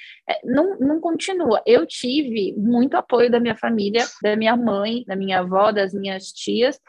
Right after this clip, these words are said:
e isso me possibilitou concluir dentro do prazo, concluir da melhor forma possível, concluir conseguindo ter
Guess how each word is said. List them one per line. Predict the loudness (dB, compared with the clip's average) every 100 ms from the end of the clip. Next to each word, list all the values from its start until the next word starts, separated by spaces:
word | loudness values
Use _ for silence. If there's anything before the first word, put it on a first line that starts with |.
| -12 -2
e | 0
isso | 0 -2
me | -4 -2
possibilitou | 2 2 2 -4 -4 -4 0 0
concluir | 0 -2 -4 -4 -2 0 2 0 0
dentro | 0 0 -2 -2
do | -4
prazo, | -2 0 2 2 0 -4
concluir | -6 -6 -2 0
da | 0
melhor | 0 0 0
forma | -2 -2 -6
possível, | -10 -4 0 0
concluir | -2 -6 -6 -2 -2
conseguindo | -2 -6 -6 -6 -4 -2
ter | 0 0